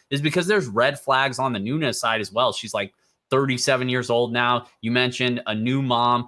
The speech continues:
not just a new mom, but for this, uh, Amanda Nunes camp, she was literally living at the gym. She was living at the gym, meaning Nunes was basically being a single mom,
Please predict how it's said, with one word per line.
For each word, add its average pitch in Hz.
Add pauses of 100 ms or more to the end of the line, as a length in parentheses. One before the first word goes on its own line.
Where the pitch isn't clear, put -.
(160)
not 143
just 185
a 147
new 131
mom, 135 (280)
but 127 (320)
for 165
this, 139
uh, 120
Amanda 135
Nunes 127 (160)
camp, 123 (220)
she -
was 143
literally 143
living 123
at 123
the 113
gym. 107
She 131
was 110
living 147
at 156
the 156
gym, 123
meaning 113
Nunes 131
was 113 (460)
basically 131
being 127
a 110
single 131
mom, 117